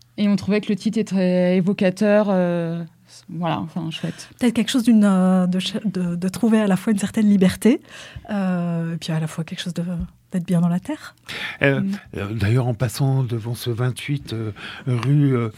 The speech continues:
Speaker 3: de l'Armellerie, euh, on peut y trouver beaucoup d'affiches, euh, sur ces, euh, qui permettent d'être informé, euh, des ateliers, des activités, et parfois même, euh, peut-être de l'information, euh.
Speaker 1: Alors, il y a, euh, il y a une vitrine,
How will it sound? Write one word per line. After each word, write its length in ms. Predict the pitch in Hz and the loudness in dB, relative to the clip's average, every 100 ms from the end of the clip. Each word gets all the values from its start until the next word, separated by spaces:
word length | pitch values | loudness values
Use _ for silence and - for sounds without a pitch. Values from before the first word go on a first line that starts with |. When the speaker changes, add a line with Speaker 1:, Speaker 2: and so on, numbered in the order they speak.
| - | -8
Speaker 3:
de 100 | 123 | -2
l'Armellerie, 500 | 117 110 135 139 202 196 - - | -2 0 0 2 0 -2 -10 -6
euh, 60 | 113 | -4
on 140 | 127 | -4
peut 240 | 101 127 120 | -2 0 0
y 260 | 120 120 | -2 -4
trouver 380 | - - 120 127 | -6 -4 -2 -2
beaucoup 280 | 120 120 143 | -2 -4 -2
d'affiches, 580 | 147 143 165 220 - 147 | -2 -2 -2 0 0 0
euh, 180 | 131 | 0
sur 300 | 147 - - | -2 -4 -10
ces, 280 | - 123 120 - - - 113 | -6 -4 -4 -8 -14 -8 -2
euh, 120 | 117 | -2
qui 140 | - | -2
permettent 420 | 110 123 135 120 | 0 0 0 -2
d'être 360 | - 117 - - - | -4 -6 -8 -4 -2
informé, 720 | 147 156 147 143 156 175 170 | -2 0 0 2 2 2 2
euh, 240 | 131 131 | 0 0
des 400 | 120 131 127 113 | 0 0 0 0
ateliers, 580 | 139 139 135 127 156 185 | -2 -2 0 2 2 2
des 180 | 156 127 | 2 -2
activités, 640 | 120 - 123 123 143 165 - - - | -6 -8 -8 -6 -4 -4 -6 -14 -4
et 180 | 139 143 | 0 2
parfois 420 | 143 - - 131 | 0 -6 -2 -2
même, 280 | 135 151 147 | 0 -2 0
euh, 160 | 131 123 | -2 -4
peut-être 480 | - - 131 - | -6 -8 -6 -4
de 100 | 127 | -2
l'information, 920 | 131 135 131 135 135 - 139 180 175 | -2 -2 -4 -4 -4 -4 -2 0 0
euh. 80 | 123 123 - - _ _ _ _ _ - - - | -2 -6 -16 -20 _ _ _ _ _ -20 -16 -2
Speaker 1:
Alors, 220 | 233 226 | 0 2
il 40 | |
y 60 | 226 | 2
a, 540 | 208 202 202 190 190 | 2 4 4 4 4
euh, 260 | 185 190 180 | 2 2 2
il 60 | 226 | 2
y 60 | |
a 20 | |
une 240 | 220 220 220 | 6 6 6
vitrine, 400 | 214 285 - | 4 2 0